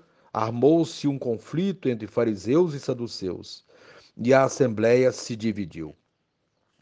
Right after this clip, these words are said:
Com efeito, os saduceus dizem que não há ressurreição, nem anjo, nem espírito, enquanto os fariseus sustentam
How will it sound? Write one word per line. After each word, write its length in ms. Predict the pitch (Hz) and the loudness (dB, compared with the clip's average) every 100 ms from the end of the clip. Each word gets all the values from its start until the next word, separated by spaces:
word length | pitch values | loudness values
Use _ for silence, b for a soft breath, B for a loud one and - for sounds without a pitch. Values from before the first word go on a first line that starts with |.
| _ | _
Com 200 | - 143 | 0 2
efeito, 840 | 120 - - 120 127 92 - 69 B B B B | 2 -2 0 4 4 4 -6 -20 B B B B
os 140 | - 127 | -2 2
saduceus 920 | - 147 123 - - 117 123 117 - | 4 4 2 -8 -2 2 2 2 -8
dizem 600 | 113 147 156 135 156 151 b b b | -4 -2 0 0 -2 -4 b b b
que 160 | _ 175 | _ 0
não 200 | 165 139 | 2 2
há 100 | 170 | 0
ressurreição, 920 | 147 123 - 104 104 - - 82 76 - _ _ _ _ | 0 0 -2 -4 -4 -6 -10 -10 -10 -16 _ _ _ _
nem 320 | 117 156 127 | -2 -2 0
anjo, 480 | 127 127 120 95 98 | 0 -2 -4 -8 -10
nem 240 | 101 135 | -4 -2
espírito, 800 | 127 - - 139 127 104 104 101 - B B B - | -4 -8 -6 -4 -4 -6 -10 -16 -16 B B B -2
enquanto 460 | 139 143 180 202 | -2 2 2 2
os 120 | 139 - | -4 0
fariseus 680 | 117 101 85 90 123 123 | 2 2 -2 0 2 2
sustentam 920 | - - 123 - 123 135 127 120 120 | -2 -10 -10 -4 -2 -2 -2 -2 -2